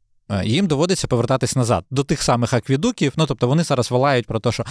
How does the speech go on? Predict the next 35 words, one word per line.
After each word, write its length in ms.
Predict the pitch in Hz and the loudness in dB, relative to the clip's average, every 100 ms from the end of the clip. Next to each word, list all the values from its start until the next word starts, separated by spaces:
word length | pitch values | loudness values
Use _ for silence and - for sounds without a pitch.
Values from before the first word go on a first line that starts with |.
| - | -6
«а 100 | - | -2
де 160 | 101 117 | 0 2
наш 200 | 156 202 | 2 2
зв'язок?» 520 | 165 151 131 120 - | 2 0 2 0 -2
Їм 180 | 104 104 | -2 0
там 160 | 101 98 | 0 -2
розповідають 440 | - 95 95 98 | -4 -6 -4 -4
про 100 | 104 | -4
оптоволокно, 680 | 104 139 135 151 - 175 156 | -4 -2 0 -2 0 2 2
про 200 | - 90 | 0 -6
ще, 200 | - 104 | -2 -4
ще, 240 | - - | -2 -4
ще 240 | 139 160 160 | -4 -2 -2
щось. 340 | - 120 - - - 135 113 - | 0 -2 -4 -12 -14 -14 -16 -8
Е, 380 | 107 101 98 98 | -4 -2 -2 0
як 160 | 104 | -2
багато 300 | 90 107 113 | 0 0 0
наших, 440 | 110 104 92 - - 101 104 | 0 0 -4 -10 -12 -10 -8
е, 40 | |
спеціалістів 560 | - - 113 107 - 92 | -8 -6 -4 -4 -6 -6
говорять, 420 | 95 95 92 - _ | -6 -6 -8 -12 _
скоріш 480 | - - 135 131 95 | -8 0 2 2 0
за 100 | 98 | -4
все, 220 | - 104 | -8 -10
в 60 | 95 | -8
них, 240 | 101 - - - - 95 - | -10 -12 -20 -20 -20 -16 -8
м, 500 | 101 98 95 98 107 | -4 -4 -2 -2 0
найбільш 300 | 117 113 101 | 0 0 -2
актуальним 460 | - 123 107 98 | 0 0 0 -2
зараз 320 | 95 104 98 | -2 -4 -6
якимось, 460 | 101 - 101 95 - | -10 -6 -6 -6 -10
е, 120 | 107 | -10
локальним 420 | 107 107 110 95 98 | -8 -4 -2 -2 -4
рішенням 400 | 98 - 98 95 | -6 -6 -8 -6
є 320 | 98 95 | -6 -6